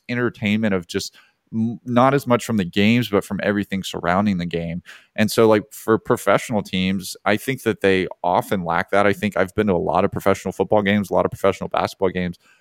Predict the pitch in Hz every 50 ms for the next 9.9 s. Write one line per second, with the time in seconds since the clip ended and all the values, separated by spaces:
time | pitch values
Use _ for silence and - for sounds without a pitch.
0 | _ _ _ 113 - - - - 113 113 - - - - - 95 101 117 131 -
1 | - 92 76 82 - _ _ _ _ _ _ 104 101 90 - - 104 104 104 92
2 | - - 95 98 101 113 117 - _ _ - 110 98 104 95 - 104 95 85 -
3 | 90 92 117 139 127 110 - - - 90 92 101 117 135 156 - - - _ _
4 | _ _ _ _ - 117 117 - - 101 92 101 117 117 131 135 135 123 - 139
5 | 143 147 131 - - 113 104 - - - - 107 107 107 107 104 104 101 98 90
6 | - - _ _ _ - 101 107 - - 107 95 - - - 107 104 104 - -
7 | 117 - - 82 92 - - 117 120 127 143 156 156 139 110 90 82 80 87 95
8 | 95 90 87 - - - 101 98 98 90 95 95 95 95 95 92 95 110 110 -
9 | 98 90 90 85 - 85 92 101 113 - - 113 95 101 95 90 87 76